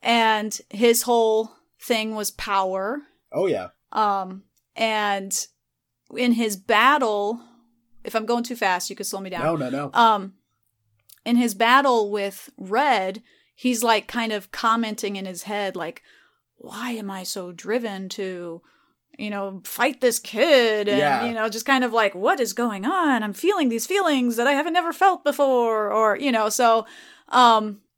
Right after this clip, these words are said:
Speaker 1: it was kind of this whole idea of he had,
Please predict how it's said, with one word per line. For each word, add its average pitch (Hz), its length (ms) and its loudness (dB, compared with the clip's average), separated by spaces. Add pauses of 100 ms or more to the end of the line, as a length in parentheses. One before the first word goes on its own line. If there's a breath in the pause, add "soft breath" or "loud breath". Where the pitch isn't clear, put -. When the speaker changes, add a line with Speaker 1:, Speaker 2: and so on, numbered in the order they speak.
(260)
Speaker 1:
it 262 100 6
was 254 140 2
kind 277 240 2
of 254 80 0
this 233 200 2
whole 262 280 2
idea 220 680 0
of 196 540 -2 (800)
he 262 240 0
had, 233 220 2